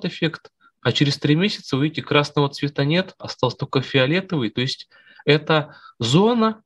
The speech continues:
она в конце концов превратится в фиброз. В данный момент не то, что уменьшилась, но и пропали участки интенсивного накопления. То есть опухоль, она начала процесс, э, м, своего пато-, лечебного патоморфоза, и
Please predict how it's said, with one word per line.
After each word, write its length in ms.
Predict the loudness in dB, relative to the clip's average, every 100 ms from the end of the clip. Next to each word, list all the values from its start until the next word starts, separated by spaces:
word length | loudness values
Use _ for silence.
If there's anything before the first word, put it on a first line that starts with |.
| -6
она 480 | -4 0 0 0 -4 _ _ _ _ _ _ _
в 80 | -6
конце 320 | -6 -2 0
концов 400 | 0 -2 -4 0
превратится 640 | 0 0 -2 -6 -6 -4
в 20 |
фиброз. 460 | 0 0 2 -2 0
В 20 |
данный 240 | 2 2
момент 200 | 0 -2 -2
не 60 |
то, 100 | -2
что 180 | -2 -2
уменьшилась, 560 | 0 0 0 0 -2 0
но 140 | 0
и 80 | 0
пропали 400 | -2 -2 0 0
участки 540 | 0 -2 -4 -2 -4 -4 -6
интенсивного 420 | -4 0 0 0
накопления. 440 | -2 -2 2 2
То 80 | 2
есть 220 | -2 -6 -18 -20 -2 2
опухоль, 540 | 2 0 0 0 2
она 480 | 0 2 4 4 0 _ _ _ -8
начала 400 | -4 0 0 0
процесс, 640 | 0 -4 0 2 2 0 -6
э, 80 |
м, 1500 | -2 0 0 -2 -4 -6 -4 -6 -6 -8 -12 -14 -16 -14 -16 -18 _ _ -10
своего 280 | 2 6 6
пато-, 300 | 2 -2 0
лечебного 400 | 2 0 0 -2
патоморфоза, 800 | -2 -2 0 0 0 -2 0 0
и 260 | 0 -2